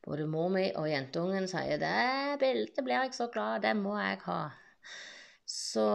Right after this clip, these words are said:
hvem velger du da? Mor eller datter? Hm. Ja, det får tida vise.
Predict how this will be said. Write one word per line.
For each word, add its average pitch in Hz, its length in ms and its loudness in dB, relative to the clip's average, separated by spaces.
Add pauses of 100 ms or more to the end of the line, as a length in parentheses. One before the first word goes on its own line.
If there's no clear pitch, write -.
hvem 214 240 4
velger 220 320 4
du 214 160 4
da? 247 180 8 (460)
Mor 240 280 4
eller 214 200 2
datter? 247 460 2 (640)
Hm. 247 240 4 (1500)
Ja, 226 220 6 (580)
det 170 220 10
får 175 160 0
tida 170 260 6
vise. 160 320 4